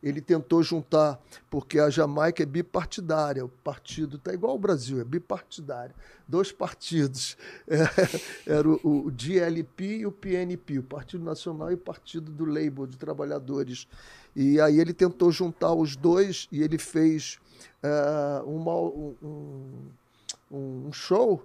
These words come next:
em que ele ia cantar, ia juntar os dois, o primeiro-ministro e o ex-primeiro-ministro. Só que atiraram nele antes, no dia antes do show, e ele não deixou de fazer o show.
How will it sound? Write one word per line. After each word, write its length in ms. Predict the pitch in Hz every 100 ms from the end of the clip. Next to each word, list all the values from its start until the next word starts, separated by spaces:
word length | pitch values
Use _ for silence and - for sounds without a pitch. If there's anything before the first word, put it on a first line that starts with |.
| _ - _
em 120 | 143 139
que 160 | -
ele 280 | 156 156 156
ia 100 | 160
cantar, 380 | 165 165 170 170
ia 160 | 185
juntar 340 | 185 196 196 180
os 200 | 165 -
dois, 480 | 165 190 214 202 -
o 60 |
primeiro-ministro 880 | 165 156 151 151 156 160 165 190 208
e 20 |
o 40 | 175
ex-primeiro-ministro. 1120 | 202 208 160 147 147 143 143 131 131 - - - - -
Só 320 | - 147 151
que 420 | - - 185 180 - _ _ -
atiraram 680 | 156 - 165 151 165 175 143
nele 540 | 143 175 170 139 131 - _ _ _ -
antes, 640 | 180 233 226 - 175 - -
no 140 | 143
dia 320 | 123 214 240 160
antes 280 | 180 175
do 120 | 156 160
show, 320 | - 143 127 _
e 80 | 147
ele 160 | 135 135
não 260 | 131 180
deixou 360 | 202 180 - 170
de 120 | 151
fazer 280 | - 160 147
o 80 | 156
show. 260 | - 156